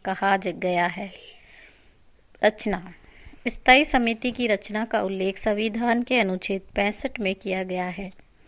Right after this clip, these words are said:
इसके अनुसार स्थायी समिति में एक अध्यक्ष, कई उपाध्यक्ष,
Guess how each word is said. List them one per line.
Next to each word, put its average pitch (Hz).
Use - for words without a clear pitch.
इसके 240
अनुसार 254
स्थायी 226
समिति 226
में 214
एक 190
अध्यक्ष, 196
कई 220
उपाध्यक्ष, 202